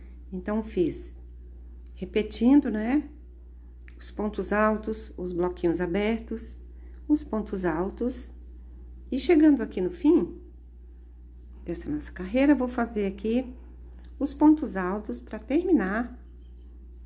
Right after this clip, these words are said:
essa última carreira aqui. Então, faço aqui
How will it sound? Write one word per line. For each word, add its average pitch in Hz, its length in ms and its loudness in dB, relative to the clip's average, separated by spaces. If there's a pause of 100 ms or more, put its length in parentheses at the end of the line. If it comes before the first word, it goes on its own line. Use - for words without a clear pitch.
(680)
essa 196 300 -4
última 226 400 -2
carreira 240 360 0
aqui. - 220 -8 (4000)
Então, 302 220 2
faço 277 300 -2
aqui 240 460 0